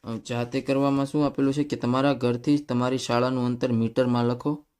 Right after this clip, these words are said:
તેમજ ઘરથી શાળાએ પહોંચવાનો સમય મિનિટમાં નોંધો અને ઘરથી શાળાએ પહોંચવાની ઝડપ શોધો. અહીંયા ઝડપ શોધવા માટેનું સૂત્ર આપેલું છે, ઝડપ બરાબર અંતર અંશમાં લખવાનું અને છેદમાં સમય લખો એટલે તમારી ઝડપ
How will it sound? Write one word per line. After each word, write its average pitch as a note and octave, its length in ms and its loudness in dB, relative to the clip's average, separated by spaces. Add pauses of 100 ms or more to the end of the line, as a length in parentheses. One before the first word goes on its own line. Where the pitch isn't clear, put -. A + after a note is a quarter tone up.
(560)
તેમજ C#3+ 380 0 (680)
ઘરથી B2+ 380 0
શાળાએ C3 360 2
પહોંચવાનો A#2+ 520 0
સમય C3 420 -2 (120)
મિનિટમાં C3 680 -2 (200)
નોંધો A#2+ 500 -2 (560)
અને C3 240 0
ઘરથી B2 440 0
શાળાએ B2+ 360 2
પહોંચવાની B2 760 -4
ઝડપ B2+ 300 4
શોધો. A2 380 -6
અહીંયા A2 180 -4
ઝડપ B2 300 2
શોધવા C3 300 0
માટેનું B2+ 380 0
સૂત્ર C#3 280 -2
આપેલું B2 340 0
છે, C#3 120 -2
ઝડપ A#2+ 260 0
બરાબર B2 480 0 (100)
અંતર A#2 340 2
અંશમાં C3 600 0
લખવાનું D#3+ 400 0
અને B2 160 0
છેદમાં B2 400 -2 (460)
સમય E3+ 280 2
લખો A#2+ 300 0
એટલે A#2+ 180 -2
તમારી B2 360 0
ઝડપ A#2 320 2